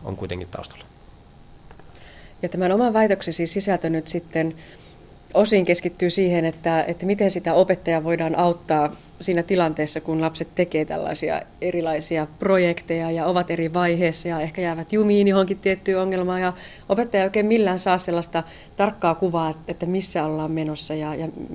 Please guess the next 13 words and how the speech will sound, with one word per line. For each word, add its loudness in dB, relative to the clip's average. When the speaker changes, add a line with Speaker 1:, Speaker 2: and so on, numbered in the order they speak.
Speaker 2:
mikä -4
milläkin -2
ryhmällä -4
on, -4
on -4
tuota -2
ongelmana 2
ja -4
mihin -4
he -6
ovat -6
jääneet -4
jumiin. 0